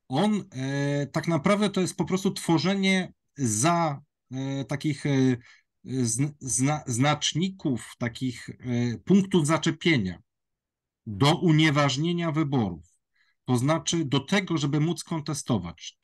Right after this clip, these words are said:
To znaczy Jarosław Kaczyński, my tu już powtarzamy to, drodzy państwo, od wielu miesięcy. On nie przewiduje oddania władzy. Żebyście państwo wiedzieli, w pisie to nie jest taka powszechna podejście.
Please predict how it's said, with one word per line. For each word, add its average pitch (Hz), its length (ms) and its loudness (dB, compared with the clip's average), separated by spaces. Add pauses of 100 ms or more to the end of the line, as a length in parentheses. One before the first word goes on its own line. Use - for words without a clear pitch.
(240)
To 135 100 -4
znaczy 147 280 0
Jarosław 190 600 4
Kaczyński, 165 880 -2 (440)
my 143 220 0
tu 165 180 4
już 156 160 2
powtarzamy 156 600 -2
to, 147 140 -4
drodzy 147 320 -4
państwo, 151 760 -4
od 135 380 -10
wielu 139 360 2
miesięcy. 143 680 0
On 135 220 2
nie 165 140 2
przewiduje 160 760 0
oddania 147 520 -4
władzy. 104 460 0 (360)
Żebyście 151 360 2
państwo 170 340 2
wiedzieli, 185 440 4
w - 100 -18
pisie 151 300 -2
to 156 100 -2
nie 190 200 2
jest 170 220 -2
taka 135 280 -2
powszechna 110 800 -4 (280)
podejście. 98 600 -2